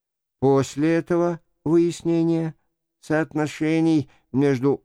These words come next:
внешним и внутренним восприятием и поверхностной системой В С З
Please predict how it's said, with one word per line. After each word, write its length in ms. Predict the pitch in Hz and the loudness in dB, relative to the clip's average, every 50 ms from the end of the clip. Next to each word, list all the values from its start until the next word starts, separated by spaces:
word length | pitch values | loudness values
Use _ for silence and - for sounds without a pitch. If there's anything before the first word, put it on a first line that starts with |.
| _ | _
внешним 840 | - 113 110 120 131 135 139 139 139 135 123 - - 123 127 127 131 | -4 -2 0 2 2 2 2 2 0 0 -2 -4 -4 -4 -2 0 0
и 60 | 131 | 0
внутренним 720 | 127 123 123 127 131 127 110 - 123 123 131 127 127 127 123 | 0 0 0 0 0 0 -2 -2 -2 0 0 0 0 0 0
восприятием 1000 | 123 127 - - - 120 127 131 127 131 127 127 127 - - 127 123 123 107 - _ _ _ - | -2 -2 -4 -6 -6 -4 -2 0 2 2 2 0 0 -2 0 0 0 0 -2 -4 _ _ _ -2
и 100 | 135 135 | -2 -2
поверхностной 880 | 98 - 127 123 123 123 120 117 107 - 107 117 113 - - 113 113 | 0 0 0 0 2 2 0 0 -2 -4 -6 -6 -6 -6 -4 -4 -4
системой 720 | 107 - 113 117 113 - - 113 110 110 107 107 107 - - | -4 -4 -4 -4 -4 -4 -2 -2 0 2 2 0 0 -2 -4
В 380 | - 110 110 117 120 113 98 - _ | -4 -4 -2 0 0 0 -2 -4 _
С 200 | - 110 113 104 | -4 -2 -2 -2
З 560 | 95 92 95 90 90 98 104 117 151 185 185 | -4 -6 -12 -10 -6 -4 -2 0 -2 -2 -4